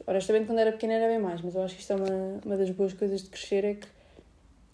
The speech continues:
certos defeitos que eu sinto que eu, que eu sempre tive, obviamente, estou a tentar sair, sabem? Como se eu tivesse, tipo, uma bolha e que tô, e eu estou lá dentro e a, e a bolha em si é o meu defeito,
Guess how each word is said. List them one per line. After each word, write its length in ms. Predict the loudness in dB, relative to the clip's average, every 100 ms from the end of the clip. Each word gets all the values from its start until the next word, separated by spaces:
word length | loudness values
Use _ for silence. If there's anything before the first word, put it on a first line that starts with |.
| -20
certos 480 | 0 4 4 2 -12
defeitos 420 | -2 4 4 4 -2
que 120 | 0
eu 100 | 0
sinto 360 | 0 -2 -2
que 100 | 0
eu, 440 | 2 4 2 -4 -8 -10
que 80 | -6
eu 40 | -2
sempre 280 | -2 -2 -4
tive, 200 | -2 0
obviamente, 540 | 0 0 0 -2 -4 -14 -20 -20 -20 _ -20
estou 260 | 4 8
a 40 | 10
tentar 480 | 8 6 4 4 4 0 -2 -12 _ _ _ _ -14
sair, 500 | -4 6 6 6 0
sabem? 320 | -2 -2 0
Como 160 | 0
se 80 | 2
eu 60 | 4
tivesse, 300 | 4 4 0
tipo, 280 | -12 -8 -4
uma 160 | 2 4
bolha 480 | 8 10 10 6 4 -14 -20 -20 -20 _ _ _ _
e 100 | -6
que 100 | 0
tô, 140 | 6 6
e 400 | 6 -2 4 6
eu 100 | 6
estou 220 | 6 4
lá 80 | 6
dentro 320 | 4 2 2
e 100 | 4
a, 100 | 4
e 80 | 2
a 40 | 4
bolha 180 | 4
em 80 | 4
si 260 | 0 -4 0
é 80 | 0
o 60 |
meu 160 | 2 -2
defeito, 540 | 2 2 2 0 -12